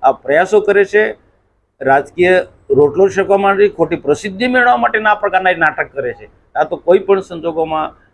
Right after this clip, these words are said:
આ, આ, આવી રીતના ચલાવીને નહીં લેવાય. એને પણ મારે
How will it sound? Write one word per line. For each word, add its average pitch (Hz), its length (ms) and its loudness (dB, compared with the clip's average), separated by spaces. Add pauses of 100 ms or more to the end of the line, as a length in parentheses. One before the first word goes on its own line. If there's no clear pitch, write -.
(180)
આ, 143 80 0
આ, 131 600 0
આવી 143 80 2
રીતના 139 240 -8
ચલાવીને 156 560 -2
નહીં 165 140 -4
લેવાય. 165 240 2
એને 143 280 -2
પણ 151 200 -2
મારે 143 380 0